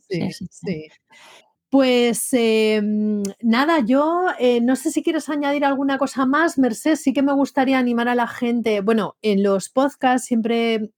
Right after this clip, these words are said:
Speaker 1: mm, dejo un texto en la parte de abajo, eh, voy a, a, mm, a dejar ahí, pues, directamente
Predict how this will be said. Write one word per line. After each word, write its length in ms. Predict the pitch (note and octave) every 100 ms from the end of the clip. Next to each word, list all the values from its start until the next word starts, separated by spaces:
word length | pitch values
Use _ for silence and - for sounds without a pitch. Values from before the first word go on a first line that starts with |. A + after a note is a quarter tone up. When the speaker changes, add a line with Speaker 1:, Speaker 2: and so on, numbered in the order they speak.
| - G#3
Speaker 1:
mm, 380 | G3+ F#3+ F#3
dejo 260 | F#3 G#3 C4
un 160 | A#3+ A3+
texto 560 | A#3 A3+ - A3 A#3+
en 120 | A3
la 100 | F3+
parte 240 | F3+ F#3 G3+
de 60 |
abajo, 640 | F#3+ G#3 A#3+ - G#3 B3+ D#4 - - - - -
eh, 480 | A3 G#3+ G#3 G#3 G3
voy 260 | F#3+ A3+ C4
a, 520 | C4+ C4+ C4 B3+ -
a, 540 | A3 A3 G#3+ G#3+ G#3 G#3
mm, 440 | G3+ G3+ G3 F#3+ - -
a 100 | G3+
dejar 300 | G3 - A3
ahí, 160 | A3 A3+
pues, 240 | G#3+ -
directamente 920 | G#3 G3 G#3+ G3+ G#3 F#3+ G#3 G3+ G3+